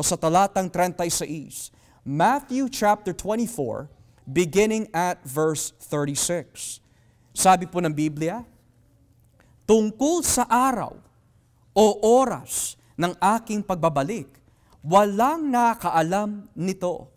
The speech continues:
Kahit ang mga anghel sa langit, o ako mismo na anak ng Diyos, ang Ama lang ang nakaalam nito."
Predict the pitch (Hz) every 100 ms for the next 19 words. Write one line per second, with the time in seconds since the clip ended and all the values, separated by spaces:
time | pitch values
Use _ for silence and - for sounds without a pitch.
0 | _ _ _ _ _ _ _ - 214 269
1 | 277 262 233 233 233 196 180 190 208 214
2 | 208 226 240 123 _ _ _ _ _ _
3 | _ _ - 226 214 233 214 208 285 -
4 | 190 185 196 196 208 214 190 165 190 -
5 | - - - _ _ _ _ _ - 196
6 | 214 220 190 185 160 160 208 240 247 233
7 | - 196 214 196 160 147 147 123 131 151
8 | 170 170 143 _ _ _ - 131 139 135
9 | 123